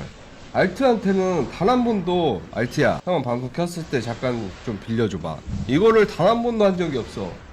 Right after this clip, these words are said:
근데 마치 내가 이제 야이 세트를 하려고 하니까 마치 지 것 마냥 지금 그 지랄하고 있는데 <laughs> 지금 알-, 왜 알트한테는 말 못하고 나한테는 왜 그러는 거야? 이 새끼 눈 딱 걸렸다.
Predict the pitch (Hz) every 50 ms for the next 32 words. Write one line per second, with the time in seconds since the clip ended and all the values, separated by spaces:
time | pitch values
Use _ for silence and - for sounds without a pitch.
0 | - - - - - - 208 220 185 185 196 202 - - 233 196 156 143 151 190
1 | 202 226 220 202 175 160 170 180 170 147 139 151 185 196 190 202 196 196 202 185
2 | 185 185 196 196 190 175 185 190 202 202 196 - 233 254 285 277 - - - -
3 | - - 180 202 240 240 - 277 254 - - - 202 190 - 269 294 285 269 269
4 | 277 339 339 185 180 185 196 185 175 - 180 165 185 202 214 214 202 202 190 180
5 | 170 - 143 147 143 135 143 143 143 139 127 101 85 80 - - - - - -
6 | - - - - - - - - - - - - - - - - - - - -
7 | - - - - 208 185 165 147 156 170 - - 147 208 220 185 170 185 190 -
8 | 233 220 208 196 196 196 190 180 160 143 143 147 147 147 143 - - 165 160 147
9 | 143 131 110 92 - - - 113 120 135 160 180 175 180 185 165 151 135 113 101
10 | 90 87 87 - 110 113 113 120 107 101 95 90 87 113 165 143 95 76 - -
11 | - 185 170 - 120 104 98 98 98 - 151 170 - 202 180 143 104 - - 82